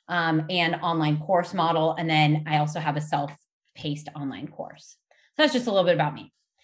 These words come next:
And I wanna share with you, this is not, this, this is not a presentation about weight loss, but this, one thing I do talk about a lot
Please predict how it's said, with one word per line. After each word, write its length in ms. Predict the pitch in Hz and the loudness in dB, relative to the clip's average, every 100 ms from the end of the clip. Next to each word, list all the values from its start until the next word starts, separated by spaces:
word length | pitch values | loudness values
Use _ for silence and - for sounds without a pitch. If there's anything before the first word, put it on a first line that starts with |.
| _ - - - | _ -20 -8 2
And 100 | 226 | 4
I 40 | |
wanna 220 | 240 330 | 6 4
share 220 | 381 277 247 | 4 4 4
with 160 | 247 | 4
you, 180 | 233 220 | 0 0
this 180 | 240 262 | 0 0
is 120 | 392 | 0
not, 380 | 269 240 226 - - _ | 2 4 2 -4 -12 _
this, 240 | 214 269 - 220 | 0 2 2 0
this 200 | 302 359 | 0 0
is 120 | 311 | 2
not 160 | 240 | 4
a 40 | 240 | 4
presentation 460 | 240 208 208 175 | 0 -4 -4 -2
about 200 | 170 151 | 0 2
weight 180 | 156 147 | 2 -2
loss, 380 | 139 107 - - _ _ - - | -4 -10 -14 -20 _ _ -14 2
but 280 | 214 202 190 | 4 4 4
this, 220 | 254 247 - - _ | 0 0 -10 -20 _
one 440 | - 202 202 294 302 | -10 -2 2 4 4
thing 180 | 285 | 2
I 100 | 254 | 0
do 200 | 214 202 | -2 -6
talk 260 | 202 190 196 | -8 -6 -2
about 220 | 190 175 | 2 4
a 40 | 165 | 4
lot 460 | 151 143 196 320 | 2 0 -2 -4